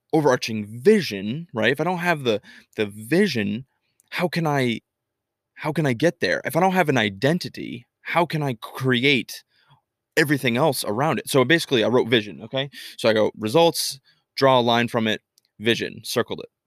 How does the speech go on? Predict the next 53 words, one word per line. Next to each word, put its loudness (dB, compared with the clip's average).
Then -6
I -4
kept -4
going. 0
I -10
was -6
like, -6
"Okay, -4
what 4
else? 0
What 2
else? 0
What 0
else?" -6
I -8
was -6
like, -4
"Okay, 0
goals. -2
I -4
think -6
goals 4
are -4
important, -12
right? -6
You -4
need 0
to -4
have -4
targets, -4
places 0
you're -2
aiming -2
for, -10
right? 2
If -4
you're 0
trying 0
to, -4
uh, -2
achieve 0
a 0
result, 0
but -2
you 2
don't 0
have -2
goals 2
leading -2
up -4
to -8
that 0
result, -4